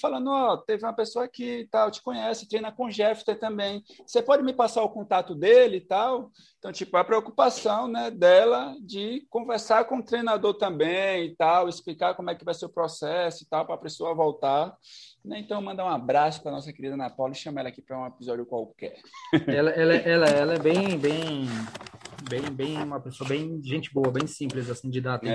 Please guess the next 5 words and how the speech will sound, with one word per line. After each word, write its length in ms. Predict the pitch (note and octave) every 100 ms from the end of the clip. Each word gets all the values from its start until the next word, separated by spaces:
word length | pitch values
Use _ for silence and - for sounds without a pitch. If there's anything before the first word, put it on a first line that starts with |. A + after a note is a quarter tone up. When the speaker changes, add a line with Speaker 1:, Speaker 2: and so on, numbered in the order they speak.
| A2+
Speaker 1:
É, 680 | G#2+ A2 A#2+ C3+ C3+ G2+ G2 _
não, 260 | A#2 A#2+ A2
total. 460 | A#2 A#2+ A#2 G#2+
Speaker 2:
Eu 60 | C3+
lem-, 540 | D#3+ D#3 D3 C3+ C3+